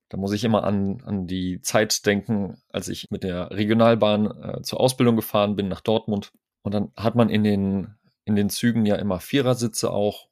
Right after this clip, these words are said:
Und da war das immer zum Wochenende hin, sind dann Gruppen von älteren Damen miteinander gefahren, wenn die in so einem Vierersitz saßen und sich unterhalten haben. Und dann, ich hab das immer Krankheitsquartett genannt, was sie dann gemacht haben.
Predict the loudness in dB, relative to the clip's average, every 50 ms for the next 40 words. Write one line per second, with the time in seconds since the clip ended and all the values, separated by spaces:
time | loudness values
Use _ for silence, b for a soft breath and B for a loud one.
0 | _ _ _ -14 -10 -8 -8 -6 -6 -8 -10 -12 -8 -4 -4 -4 -4 -4 -8 -6
1 | -6 -4 -4 -6 -6 -6 -8 -4 0 0 0 2 2 0 0 2 0 0 0 -2
2 | -4 -4 -8 _ -10 -6 -6 -4 -2 -2 -2 -2 -2 -4 -6 -10 -18 -16 -12 -10
3 | -4 0 2 0 0 0 -4 -2 0 0 0 0 -2 -6 -16 -20 -12 -6 -4 -4
4 | -4 -4 -6 -4 0 0 2 4 4 2 2 4 4 4 2 2 2 2 0 0
5 | 0 0 0 2 0 0 0 0 -2 -2 0 0 2 2 2 0 -4 -6 _ _
6 | -4 -2 -2 -2 -2 -2 -2 -2 -2 -2 -4 -4 -6 -8 _ _ -10 -2 0 2
7 | 2 4 4 2 2 0 -2 -6 -4 0 2 2 4 4 2 2 -2 -4 -4 -4
8 | -6 -6 -8 -10 -14 _ _ _ _ _ _ _ _ -12 -12 -10 -6 -6 -2 -2
9 | 0 4 4 4 4 2 0 -4 -2 0 0 2 2 0 -2 -4 -4 -8 -10 -12
10 | -10 -8 -8 -8 -8 -8 -10 -14 -18 _ _ _ -10 -4 -2 0 2 4 4 4
11 | 2 2 -2 _ -6 -2 0 0 2 2 0 0 0 -2 -6 -6 -6 -4 -4 -6
12 | -6 -2 -2 0 2 2 0 0 -2 -4 -4 -2 0 0 0 0 0 -2 -2 -2
13 | -4 -4 -2 -2 0 0 -2 -4 -6